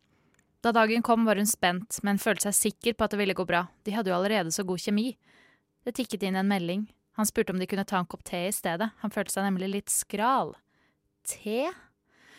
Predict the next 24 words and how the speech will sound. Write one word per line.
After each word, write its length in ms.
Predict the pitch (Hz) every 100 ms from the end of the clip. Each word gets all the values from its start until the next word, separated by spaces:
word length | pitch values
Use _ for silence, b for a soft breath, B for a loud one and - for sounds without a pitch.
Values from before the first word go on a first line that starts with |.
| B B B B B
Åh, 220 | 233 208 190
hun 140 | 202
hadde 140 | 196 202
gledet 260 | 214 180
seg 140 | 190 190
til 80 | 202
å 20 |
sitte 220 | 220 202
og 60 | -
skåle 580 | - - 233 185 185
i 40 | 208
vin, 340 | 190 208 214 185
bli 160 | 190
småbrisen, 800 | - 220 202 170 170 165 - 214
glad, 400 | 202 185 196 208 -
trygg. 320 | 202 214 180 160 B B B B B B B B B
«Kanskje 220 | - 240
vi 60 | 262
heller 140 | 233 -
skal 160 | 233
utsette», 400 | 214 - 233 226 285
skrev 200 | 247 214
hun 80 |
tilbake. 400 | 208 202 - 214